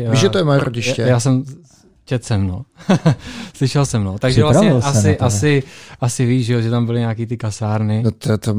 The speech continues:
Speaker 1: jak kasárny, tam byly normálně tankové jednotky, jste tam
Speaker 2: No.
Speaker 1: vyhnali odsaď tankány a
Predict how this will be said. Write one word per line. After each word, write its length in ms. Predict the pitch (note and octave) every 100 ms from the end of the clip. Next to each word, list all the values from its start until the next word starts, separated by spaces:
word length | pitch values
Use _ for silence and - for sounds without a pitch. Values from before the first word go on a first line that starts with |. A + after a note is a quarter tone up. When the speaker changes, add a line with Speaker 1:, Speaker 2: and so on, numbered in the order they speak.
| G#2+
Speaker 1:
jak 200 | G#2+ A2+
kasárny, 480 | - B2 D3 C#3+ C3+
tam 160 | B2 A#2
byly 100 | B2
normálně 280 | A#2+ B2+ A#2
tankové 440 | B2 A#2+ C3+ C3+
jednotky, 500 | C3 B2+ D#3 - D3
jste 160 | - B2
tam 180 | C3+
Speaker 2:
No. 120 | B2+ A#2
Speaker 1:
vyhnali 540 | A#2 A#2 C3 C3+ C3+
odsaď 300 | C3+ C3+ D3
tankány 680 | C#3+ B2 B2 C3 C#3 C#3+ D3+
a 140 | D3+